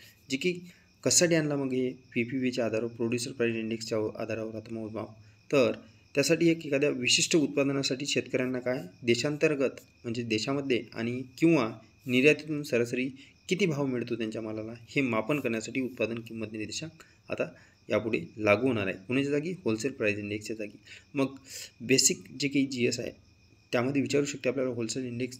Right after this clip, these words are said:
जे काही आहे त्याचं parameters लक्षात असू द्या. आयटीसी,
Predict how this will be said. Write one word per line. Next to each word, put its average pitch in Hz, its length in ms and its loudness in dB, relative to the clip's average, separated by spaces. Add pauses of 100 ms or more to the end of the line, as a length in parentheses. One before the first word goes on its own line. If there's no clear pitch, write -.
(120)
जे 120 80 -2
काही 113 200 2
आहे 117 180 -4 (180)
त्याचं 113 160 2
parameters 104 680 -4 (1300)
लक्षात 127 360 -4
असू - 200 -12
द्या. - 80 -16 (500)
आयटीसी, 127 380 2